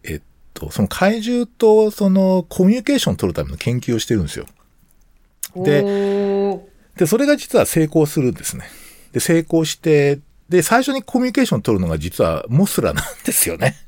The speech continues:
Speaker 2: なんかどっかで、
Speaker 1: <laughs> そうです。
Speaker 2: それはさすがの私も知っている。
Speaker 1: はい。で、その、まあ、あの予告編も、えーっと、YouTubeなんかで全部公開されていたんですけど、で、まあ、その一緒に、えーっと、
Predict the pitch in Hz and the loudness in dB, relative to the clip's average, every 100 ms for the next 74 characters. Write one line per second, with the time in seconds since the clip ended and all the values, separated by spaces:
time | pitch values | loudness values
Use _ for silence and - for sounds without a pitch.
0 | - - - - 240 247 202 294 - 240 | -20 -20 -20 -10 -6 -4 -4 -4 -2 -2
1 | 185 175 - - 147 87 240 233 226 240 | -2 -4 -8 -2 0 0 -2 -4 -6 -12
2 | 233 254 240 240 233 220 240 226 - - | -8 -6 -6 -6 -6 -6 -6 -8 -12 -8
3 | 220 214 208 190 135 85 - _ - - | -6 -4 -6 -2 0 0 -4 _ -20 -18
4 | - - - - 156 156 151 151 135 - | -16 -16 -20 -16 0 2 4 0 -4 0
5 | 185 190 202 92 90 104 110 113 143 - | 2 4 4 2 0 -2 0 0 -2 0
6 | 131 127 120 113 104 - - - - 95 | -2 0 0 0 0 -6 -20 -20 -6 -2
7 | 95 92 _ - 87 87 87 82 - 139 | -2 -4 _ -6 -4 -4 -6 -8 -4 -2
8 | 123 - 80 71 73 73 82 78 - - | 0 0 -2 -4 -4 -2 -2 -4 -8 -16
9 | - - 95 90 85 85 80 - 73 71 | -18 -6 -4 -2 -4 -4 -8 -10 -12 -12
10 | - - 69 76 65 - 208 240 269 - | -12 -14 -10 -10 -12 -4 -2 0 -2 -2
11 | 240 247 247 240 - 233 240 233 - - | 0 2 2 0 0 0 0 -2 -6 -16
12 | - - - - - - 190 180 - _ | -16 -14 -16 -18 -20 -4 0 0 -2 _
13 | 180 170 170 170 | 4 6 8 6